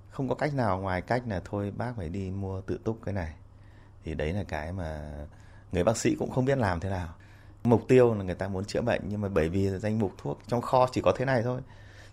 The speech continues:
Thế muốn mà bác, một là bác không chữa nữa, hai là bác chữa thì bác phải, phải mua thêm cái này.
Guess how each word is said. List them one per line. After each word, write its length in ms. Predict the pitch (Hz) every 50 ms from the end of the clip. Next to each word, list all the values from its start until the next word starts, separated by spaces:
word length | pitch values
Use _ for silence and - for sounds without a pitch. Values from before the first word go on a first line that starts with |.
| - -
Thế 100 | - 135
muốn 300 | 131 131 117 117 131 139
mà 160 | 151 147 143
bác, 260 | 123 117 117 123 135 135 127
một 440 | 127 123 123 117 120 123 113 117 110
là 80 | 117 107
bác 160 | 113 131 135
không 140 | - 143 143
chữa 200 | - - - -
nữa, 140 | 139 127
hai 360 | 127 151 143 135 127 127 127 120
là 100 | 101 117
bác 180 | 127 143 -
chữa 220 | - 139 120 - 147
thì 80 | 139 117
bác 160 | 110 117 120 123
phải, 140 | 127 92 78 - -
phải 100 | 71 69
mua 260 | 73 76 113 110 101
thêm 180 | 98 113 98 92
cái 80 | 101
này. 220 | 101 101 87 78